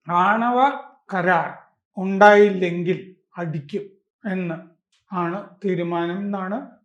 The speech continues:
വാൾ സ്ട്രീറ്റ് ജേണൽ റിപ്പോർട്ട് ചെയ്യുന്നത്. ഇപ്പോ ഈ ഖമനയുടെ സഹായി അലിം ഷംഖാനി പറഞ്ഞിട്ടുണ്ട്,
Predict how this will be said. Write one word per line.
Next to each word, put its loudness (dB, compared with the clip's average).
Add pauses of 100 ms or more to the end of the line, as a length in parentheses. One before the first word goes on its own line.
വാൾ 0
സ്ട്രീറ്റ് -4
ജേണൽ -2
റിപ്പോർട്ട് 0
ചെയ്യുന്നത്. 0 (1000)
ഇപ്പോ 4 (1300)
ഈ -2 (800)
ഖമനയുടെ 2
സഹായി 0 (160)
അലിം 0
ഷംഖാനി 0 (140)
പറഞ്ഞിട്ടുണ്ട്, -2